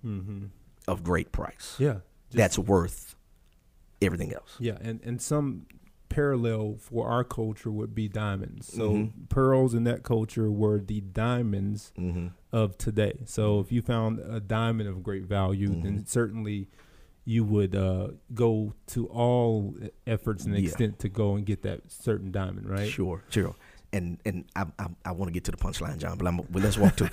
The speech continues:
Speaker 1: <laughs>
Speaker 2: Let's wa-,
Speaker 1: We
Speaker 2: let's,
Speaker 1: walking to it.
Speaker 2: let's walk to it.
Speaker 1: We
Speaker 2: Let's walk
Speaker 1: walking
Speaker 2: to
Speaker 1: to
Speaker 2: it.
Speaker 1: it. So, so
Speaker 2: Give,
Speaker 1: let's
Speaker 2: give us some more cultural
Speaker 1: let's talk about
Speaker 2: context.
Speaker 1: some more c-, cultural context here because, uh, pearls were so important.
Speaker 2: Mm-hmm.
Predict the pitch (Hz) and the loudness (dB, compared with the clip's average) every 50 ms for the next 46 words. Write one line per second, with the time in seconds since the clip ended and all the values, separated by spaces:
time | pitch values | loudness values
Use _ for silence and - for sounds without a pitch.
0 | - - - 101 110 - - 101 98 - 170 196 214 - 220 233 247 - 208 165 | -4 -2 2 4 4 4 4 0 2 6 6 8 8 8 8 8 8 6 6 6
1 | - - 165 135 113 113 - 117 110 107 - - - 101 - 156 170 185 208 208 | 8 8 8 10 8 8 6 4 4 2 2 2 0 0 2 4 4 6 6 8
2 | 208 - 165 - - - - - 120 - 185 175 - - 151 185 196 220 156 160 | 8 6 6 4 4 2 2 2 2 2 2 0 4 4 4 6 6 6 6 6
3 | 156 147 - 147 127 123 117 - 127 107 - - 90 85 175 208 220 - 262 233 | 6 6 6 6 6 6 8 8 6 6 6 2 0 0 0 -2 -2 0 0 0
4 | 202 175 170 170 - - - 170 165 156 143 139 120 - - - _ - - - | 0 2 2 2 2 2 0 0 0 0 0 -2 -4 -8 -14 -18 _ -16 -8 -4
5 | 180 165 147 - 156 131 - - 165 156 160 147 - - 120 110 - - - 131 | -2 -2 -2 -2 -4 -6 -4 -4 -4 -4 -4 -2 -2 -2 -2 -2 -4 0 0 2
6 | 123 107 120 - - 139 131 127 127 123 123 117 - - - - 123 120 110 107 | 2 2 0 0 2 2 4 4 4 2 2 -2 -4 -6 -6 -4 -2 0 0 0
7 | 107 - - - - - - 110 - - - - - 180 196 196 180 151 139 135 | -2 -4 -8 -14 -20 -18 -18 -16 -8 -4 -2 0 2 4 4 4 4 4 4 4
8 | 131 127 120 - - - 131 131 123 - - 190 185 160 131 113 - - 127 113 | 2 0 -2 -6 -6 -4 -2 0 0 2 2 2 2 2 2 0 2 2 2 2
9 | 90 - 123 - - - 104 92 82 92 95 | 0 -2 -4 -6 -4 -4 -4 -4 -2 -2 -4